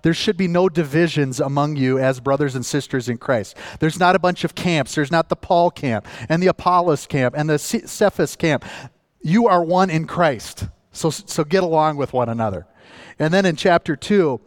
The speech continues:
he gets into a discussion of the Holy Spirit, how the Holy Spirit is the one who reveals God's thoughts to us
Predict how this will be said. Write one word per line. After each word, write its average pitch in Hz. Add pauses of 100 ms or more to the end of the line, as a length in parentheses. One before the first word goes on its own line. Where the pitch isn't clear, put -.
(200)
he 175
gets 175
into 185
a 165
discussion 175
of 156
the 156
Holy 185
Spirit, 196
how 160
the 151
Holy 180
Spirit 214 (240)
is 170
the 165
one 170
who 180
reveals 170
God's 156
thoughts -
to 190
us 107